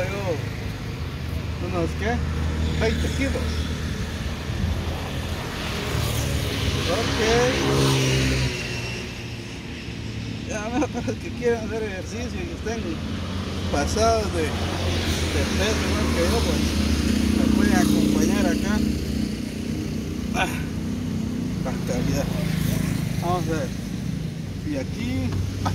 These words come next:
No, no, no.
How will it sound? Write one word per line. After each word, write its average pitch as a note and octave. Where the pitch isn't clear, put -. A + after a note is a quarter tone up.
No, -
no, A#3
no. G2